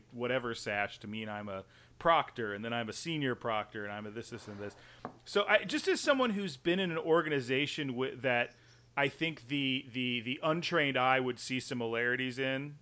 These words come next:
and I'm not, like, I think you'd find it interesting because I found it interesting as a fraternity member, as a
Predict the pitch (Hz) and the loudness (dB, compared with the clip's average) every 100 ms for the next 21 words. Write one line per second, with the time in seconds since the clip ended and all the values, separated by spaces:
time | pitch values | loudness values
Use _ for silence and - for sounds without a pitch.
0 | - 147 156 170 165 165 147 - - 143 | -8 2 4 6 4 4 2 2 -4 0
1 | 160 156 151 147 - 139 127 120 117 117 | 2 2 -2 -2 4 4 4 0 -6 -8
2 | 120 110 110 113 104 175 175 - 147 120 | -6 -8 -8 -8 2 8 8 8 2 2
3 | 113 123 113 113 107 104 98 - - 143 | -2 -6 -4 -4 -2 -4 -4 -12 -4 -4
4 | - 135 120 110 107 110 - - 117 107 | 2 2 2 -2 -6 -8 -10 -8 -6 -2
5 | 107 - 117 107 110 101 | -2 -4 -6 -6 -6 -6